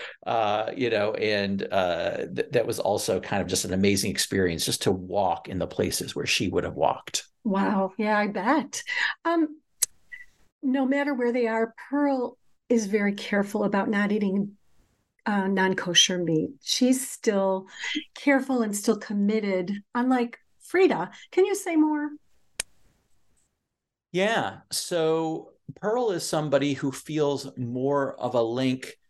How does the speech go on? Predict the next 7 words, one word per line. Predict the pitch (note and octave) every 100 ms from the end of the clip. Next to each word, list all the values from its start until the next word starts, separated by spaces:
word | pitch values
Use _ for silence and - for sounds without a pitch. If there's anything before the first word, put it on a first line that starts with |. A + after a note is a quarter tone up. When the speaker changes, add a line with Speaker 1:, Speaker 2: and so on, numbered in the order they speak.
| _ -
Speaker 1:
to | - C3 A#2+ A2
her | A#2 F#2+
past, | - D#3 D3+ C#3+ C#3 -
to | G#2+
her | - A2+
traditions, | - A2+ G2 G#2+ - F#2+ F#2+ G2
than | - G2 F#2+ G2